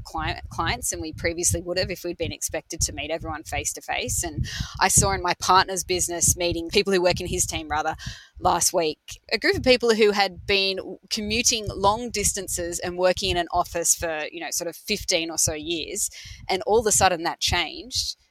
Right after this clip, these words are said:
And their lives have changed as a result. They found an extra, you know, ninety minutes a day.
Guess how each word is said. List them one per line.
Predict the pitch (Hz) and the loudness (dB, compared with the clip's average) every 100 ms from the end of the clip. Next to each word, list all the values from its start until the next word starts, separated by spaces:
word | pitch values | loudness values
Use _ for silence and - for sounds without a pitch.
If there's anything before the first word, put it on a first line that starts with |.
| - - | -14 -2
And | 196 | 2
their | 196 196 | 4 4
lives | 233 294 | 4 2
have | 180 | 0
changed | - 165 156 175 | 0 -2 -4 -6
as | 165 | -4
a | |
result. | 165 180 214 202 - | -4 0 0 0 0
They | 185 | 0
found | 175 185 185 | 2 2 2
an | 180 | 2
extra, | 175 - - 170 | 0 0 0 -2
you | 180 | -4
know, | 156 | -6
ninety | 170 175 175 170 | -2 -2 -2 -4
minutes | 170 - 175 | -6 -6 -6
a | |
day. | 170 160 143 101 | 0 2 2 -2